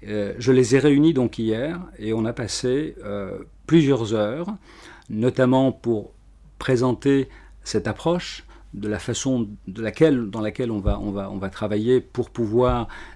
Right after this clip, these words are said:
euh, re-, re-, retisser des liens, des ponts, euh, entre les communautés et notamment, euh, faire appel à, à tous ces Tunisiens qui se trouvent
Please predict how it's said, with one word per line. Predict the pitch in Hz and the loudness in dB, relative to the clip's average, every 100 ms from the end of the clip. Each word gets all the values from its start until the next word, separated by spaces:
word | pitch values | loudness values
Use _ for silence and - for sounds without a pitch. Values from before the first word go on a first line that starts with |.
| - | -10
euh, | 101 98 92 98 - 98 90 | -8 -6 -8 -12 -12 -14 -12
re-, | 92 101 120 | -4 -2 -2
re-, | 107 104 123 143 | -2 -4 0 6
retisser | 170 - 180 - 208 202 | 6 6 -4 -2 -2 0
des | 131 135 | 2 2
liens, | 131 143 160 | 4 4 2
des | 151 127 | 2 0
ponts, | - 160 160 190 202 - - - - | 0 4 4 4 -4 -10 -10 -12 -6
euh, | 120 113 107 107 98 | -2 -2 -2 -6 -6
entre | 123 120 - 120 117 107 | -4 -4 0 2 2 0
les | 120 | 0
communautés | 117 120 120 117 - 175 190 - 127 | 2 0 0 -2 0 0 0 0 4
et | |
notamment, | 151 156 143 143 160 190 - - - - - | 4 4 0 2 2 -2 -8 -20 -20 -20 -10
euh, | 120 117 - | -2 -2 -2
faire | - 143 123 | -2 0 0
appel | 117 131 151 185 220 - - - | 0 0 0 -2 -6 -14 -20 -12
à, | 120 117 113 110 113 107 95 98 - - - - _ _ _ _ - - | -6 -4 -4 -6 -8 -10 -14 -18 -20 -20 -20 -20 _ _ _ _ -20 -18
à | - 113 - - - - - - - | -10 -10 -10 -16 -20 -20 -20 -20 -8
tous | 180 | -4
ces | 156 139 | -2 -2
Tunisiens | - 147 131 113 120 131 170 - - - - | 0 2 2 2 -2 -4 -8 -14 -20 -20 -16
qui | - | -10
se | - | -4
trouvent | 120 - 143 | -6 -2 -4